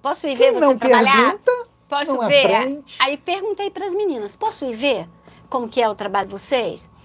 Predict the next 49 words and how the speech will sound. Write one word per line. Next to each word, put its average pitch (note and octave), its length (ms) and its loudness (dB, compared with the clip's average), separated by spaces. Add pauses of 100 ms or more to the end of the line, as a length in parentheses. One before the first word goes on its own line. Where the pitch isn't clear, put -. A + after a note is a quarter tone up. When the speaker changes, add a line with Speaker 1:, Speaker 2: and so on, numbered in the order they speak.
(880)
Speaker 1:
"Pode." B3 580 4
Aí A#3 180 2
eu C#4+ 120 0
fui D4+ 160 -6
numa C#4+ 140 -6
reunião, D#4 520 -2
aí G3 140 -12
eu G3+ 60 -12
fui - 140 -14
na B3+ 140 -2
outra. D#4 540 2 (440)
E D#4+ 80 0
aí, F4 520 4
né, D#4+ 220 4
eu E4+ 60 -2
tava A#3+ 240 2
lá, D#4+ 260 6
falava, C4 260 -4
"Toda B4 180 -2
vez G#4+ 160 -4
que - 60 -8
eu E4 60 -6
tiver, D4 200 -8
eu C#4 60 -10
posso B3+ 240 -12
vir?" C4 440 0 (400)
Né? C#4 260 0
E D4+ 60 2
f-, D4 140 -8 (240)
aí G#4 220 -2
falei, F4+ 200 -2
"Gente, G4+ 240 -4
como A4 140 -4
é C5 60 -6
que - 60 -18
vocês - 200 -16
fizeram B3+ 480 -2
isso?" F3+ 400 -10
Elas F#3 260 -6
me B3+ 140 -2
deram A3 480 0
a B3+ 60 -2
estrutura B3+ 580 -10 (180)
toda G#3+ 440 2
de F#3+ 100 -12
como C#4+ 220 -4
que C#4+ 100 -14
você D4+ 320 -8
monta. B3+ 720 -2